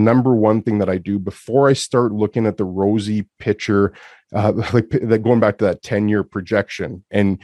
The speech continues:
maybe I'll scale that down a bit instead of throwing out the terminology, because I,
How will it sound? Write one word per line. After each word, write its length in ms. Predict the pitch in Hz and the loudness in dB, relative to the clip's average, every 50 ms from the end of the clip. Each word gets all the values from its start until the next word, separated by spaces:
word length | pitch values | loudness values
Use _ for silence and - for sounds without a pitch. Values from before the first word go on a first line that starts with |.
| - - - _ _ _ - - - _ _ - | -12 -20 -20 _ _ _ -20 -20 -20 _ _ -14
maybe 440 | 139 127 - - 135 143 147 147 160 | -6 -2 0 2 4 4 6 6 6
I'll 240 | 156 131 120 117 117 | 4 4 4 2 0
scale 380 | 113 - - - - 123 113 | -2 -8 -8 -2 0 2 2
that 140 | 107 101 95 | 2 2 2
down 180 | - 98 95 98 | 0 -2 -2 -4
a 20 | |
bit 120 | 87 95 92 | -4 -6 -8
instead 340 | 90 - - - 104 95 | -8 -8 -4 -2 0 0
of 180 | 95 90 - - - _ _ _ - | 0 -2 -6 -10 -18 _ _ _ -6
throwing 300 | - 104 104 101 98 98 | -2 2 2 4 4 2
out 120 | 98 - | 2 -2
the 60 | - | -4
terminology, 540 | - - - 92 90 92 87 90 95 85 90 | -6 -6 -4 -2 0 2 2 2 0 0 -2
because 220 | 85 80 - 92 90 | -6 -4 -2 0 0
I, 140 | 92 92 | 0 0